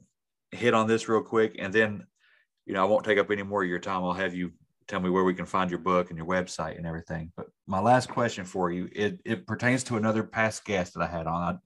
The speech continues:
I, I, I mentioned this to you real quick before we recorded. Um,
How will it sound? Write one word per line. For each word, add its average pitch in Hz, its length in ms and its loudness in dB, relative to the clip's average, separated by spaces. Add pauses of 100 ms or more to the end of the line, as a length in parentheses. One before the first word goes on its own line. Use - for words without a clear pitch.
I, 104 60 0
I, 92 60 -6 (420)
I 101 120 -6
mentioned 110 280 2
this 101 100 0
to - 120 -4
you 92 160 -2
real 101 140 0
quick 90 560 -4
before - 240 -8
we 87 140 -2
recorded. 85 520 -8 (1120)
Um, 87 440 2